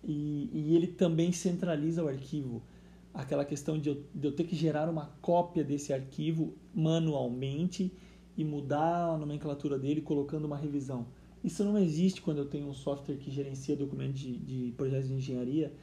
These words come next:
porque o próprio software faz isso. Ele pega aquela última versão, ele congela ela e ele automaticamente, no mesmo arquivo, gera uma revisão.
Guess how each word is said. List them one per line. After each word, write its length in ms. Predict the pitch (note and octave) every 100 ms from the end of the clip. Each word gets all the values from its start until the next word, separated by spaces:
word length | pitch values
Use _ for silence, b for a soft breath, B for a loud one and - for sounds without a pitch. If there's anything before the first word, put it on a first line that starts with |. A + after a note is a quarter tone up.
| B B -
porque 200 | E3 F#3+
o 40 |
próprio 340 | F#3 F3+ F#3 F3+
software 400 | - D#3+ D#3+ D#3
faz 260 | D3+ C#3+
isso. 220 | A#2+ -
Ele 80 | B2
pega 260 | B2 D#3 D3+
aquela 200 | D3+ C#3
última 260 | C3+ C#3+
versão, 400 | C3+ C3+ C3+ D3+
ele 140 | D#3+ D3+
congela 720 | D#3+ D3+ C3+ C3 D3 E3 D3
ela 360 | C3+ C#3 D#3+ B B B B -
e 220 | D#3+ D#3
ele 180 | E3+ F3
automaticamente, 800 | D#3+ F3+ E3+ F3 F3 C#3+ D#3+ D3
no 300 | D#3 F3 G#3+
mesmo 340 | F3 F#3+ F#3+
arquivo, 380 | F3+ - D#3+ E3
gera 180 | D#3+ D#3
uma 120 | D#3
revisão. 460 | D#3 D3+ B2+ A2+